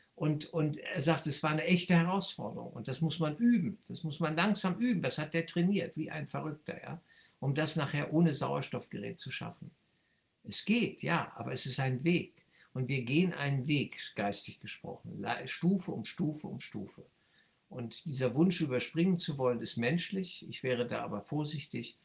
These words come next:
Ich bin eher heute für ganz ruhig, ganz ruhig, Schritt um Schritt, sauber alles durcharbeiten.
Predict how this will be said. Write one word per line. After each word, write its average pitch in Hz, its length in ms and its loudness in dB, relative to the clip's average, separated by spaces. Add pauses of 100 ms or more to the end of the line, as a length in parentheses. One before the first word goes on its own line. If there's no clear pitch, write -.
(380)
Ich - 280 -10
bin 117 220 -4
eher 127 320 -2
heute 117 320 -2
für 107 600 -4 (160)
ganz 151 440 -2
ruhig, - 560 -14
ganz 131 440 -4
ruhig, 120 500 -4
Schritt - 500 -8
um 107 160 -10
Schritt, 131 460 -6
sauber 107 800 -6
alles 101 420 -6
durcharbeiten. - 840 -10